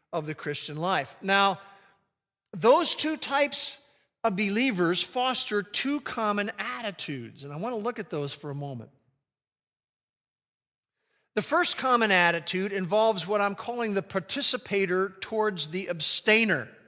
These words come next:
In other words, the participator is someone who has a broad view of liberty, and the abstainer was one who has a more s-, res-, restricted view of liberty. Notice he says in verse three,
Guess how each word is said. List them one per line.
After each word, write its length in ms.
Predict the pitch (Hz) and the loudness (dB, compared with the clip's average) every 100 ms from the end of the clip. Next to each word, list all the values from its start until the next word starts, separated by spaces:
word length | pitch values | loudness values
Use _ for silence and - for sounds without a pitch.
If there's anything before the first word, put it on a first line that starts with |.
| _ _ _ _ _ _ _ _ _ _ - | _ _ _ _ _ _ _ _ _ _ -14
In 100 | 156 | -8
other 120 | 160 | -2
words, 260 | 160 185 165 | 0 0 0
the 80 | 160 | -6
participator 680 | 175 269 285 - 202 185 | -4 -2 -2 0 0 0
is 80 | 175 | 0
someone 220 | 208 208 | 0 0
who 60 | 196 | 0
has 140 | 180 | 0
a 40 | 160 | -4
broad 1200 | 131 165 190 240 262 277 277 277 269 269 269 254 | -2 4 6 8 8 8 6 6 6 4 4 0
view 460 | 214 240 247 254 226 | -4 -2 0 2 2
of 100 | 190 | 2
liberty, 480 | 170 147 135 147 - - _ _ _ _ _ _ _ _ _ | 2 2 -2 -4 -8 -20 _ _ _ _ _ _ _ _ _
and 160 | 170 165 | -4 0
the 80 | 170 | -2
abstainer 520 | 156 - 226 226 175 | -2 -2 0 0 -2
was 200 | 156 143 | -2 -4
one 140 | 175 | -4
who 60 | 170 | -2
has 180 | 165 151 | -4 -4
a 20 | |
more 200 | 165 156 | -4 -4
s-, 180 | - - | -6 -10
res-, 300 | 165 151 - - | -10 -8 -8 -8
restricted 640 | 160 - - 233 170 151 | -6 -4 -6 -6 -6 -8
view 280 | 131 143 147 | -6 -6 -6
of 280 | 147 147 135 - | -6 -6 -8 -12
liberty. 600 | 165 156 165 147 131 98 - _ _ _ _ _ _ _ _ _ _ _ _ _ _ _ _ | -8 -4 -4 -4 -6 -10 -14 _ _ _ _ _ _ _ _ _ _ _ _ _ _ _ _
Notice 220 | 180 202 202 | -2 -2 -2
he 80 | |
says 220 | 190 208 175 | 0 0 0
in 60 | |
verse 320 | 165 190 - | -2 -2 -2
three, 340 | - 233 180 | -6 -4 -4